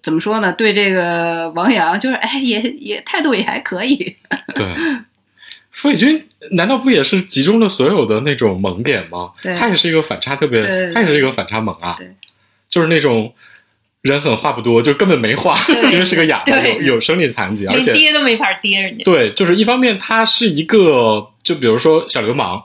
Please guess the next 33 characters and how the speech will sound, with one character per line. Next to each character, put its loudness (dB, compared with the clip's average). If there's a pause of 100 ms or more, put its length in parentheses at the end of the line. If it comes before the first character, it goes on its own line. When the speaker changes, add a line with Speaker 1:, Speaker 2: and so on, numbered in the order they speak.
Speaker 2:
我 -2
们 2
普， -2
Speaker 3:
嗯。 -6
Speaker 2:
普 0
遍 2
意 -2
义 0
上 -2
的 -2
那 0
种 0
混 0
混， -2 (280)
Speaker 3:
嗯。 -8
Speaker 2:
但 -2
同 -2
时 2
又 4
是 0
一 0
个 -2
道 -2
德 -2
感 -4
和 -4
道 -2
义 -2
感 -6
特 -8
别 0
强 -4
的 -8